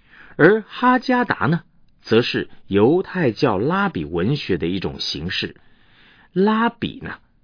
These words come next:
主要是犹太教中的一个老师，在新约中间呢，我们都能够看见人称耶稣是拉比。那么在社会上呢，这个拉比啊，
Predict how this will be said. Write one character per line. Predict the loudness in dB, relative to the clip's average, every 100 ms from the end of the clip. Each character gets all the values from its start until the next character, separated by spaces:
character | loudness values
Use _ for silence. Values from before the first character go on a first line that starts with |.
| _ -8
主 | -2 4
要 | 2 2 _
是 | -8 -4 -4 -6 -6
犹 | -2 0 2 0
太 | -4 -4 -2 -2
教 | -2 -2 -2
中 | -4 -4
的 | -6
一 | -6
个 | -8
老 | -6 -6 -8 -10 -6
师， | -4 0 -2 _ _
在 | -4 -2
新 | 0 2
约 | 2
中 | 0 0
间 | 2 2
呢， | 0 -6 -20 -20 -20 _
我 | -6
们 | -4 0
都 | 0
能 | 0
够 | -2 -4
看 | -4 -6 -6
见 | -4 -4 -6 _ _ _ _ _ -6
人 | -2 -2
称 | -2 -4 -2
耶 | 2 2
稣 | 0 -6
是 | -4 -6 -8 -8
拉 | -6 -6 -6
比。 | -8 -12 -14 _ _ _ _ _ _ _
那 | 4
么 | 4
在 | 4 0
社 | 0 2
会 | 2
上 | 0 -2
呢， | -4 -8 -2
这 | 0
个 | 2
拉 | 0 -2
比 | -4 -12
啊， | -16